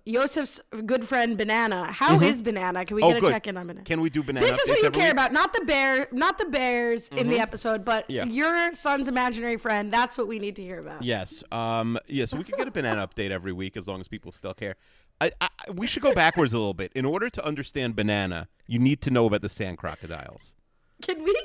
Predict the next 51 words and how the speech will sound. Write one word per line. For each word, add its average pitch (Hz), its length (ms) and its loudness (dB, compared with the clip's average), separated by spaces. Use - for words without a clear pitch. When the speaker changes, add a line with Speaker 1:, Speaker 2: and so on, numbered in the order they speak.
Speaker 1:
get 330 280 0
Yosef 285 460 -6
on 247 220 -2
pod 220 280 0
now 226 140 0
that 233 100 -4
we're 233 100 -4
gonna 233 120 -4
move 220 140 -2
to 160 40 2
Speaker 2:
Yes. 104 220 -2
Speaker 1:
Sunday 202 300 -6
record? 202 180 -8
Speaker 2:
Yes, 196 240 -2
we 165 140 -6
could, 175 240 -8
we 151 160 -8
could, 139 240 -10
we 143 100 -6
could 143 140 -12
get 120 180 -2
Speaker 1:
So 311 80 -4
should - 140 -2
we 339 80 -2
Speaker 2:
Yosef. 277 100 -2
Speaker 1:
wait 320 160 0
and 320 100 2
have 302 160 2
him 254 220 -2
explain 285 680 -4
with 240 120 0
Speaker 2:
No, 143 220 8
Speaker 1:
his 113 80 2
Speaker 2:
I, 180 120 6
Speaker 1:
translator? 254 520 -2
Speaker 2:
we 247 100 0
could, 202 260 -10
we 208 120 -10
could 226 120 -10
get 151 200 0
him, 127 320 -4
we 139 80 -4
could 151 160 -8
get 113 160 2
him, 101 260 0
uh, 90 140 -2
to 98 100 -6
explain 101 220 -6
something 92 140 -4
else. 92 100 -10
But - 160 -2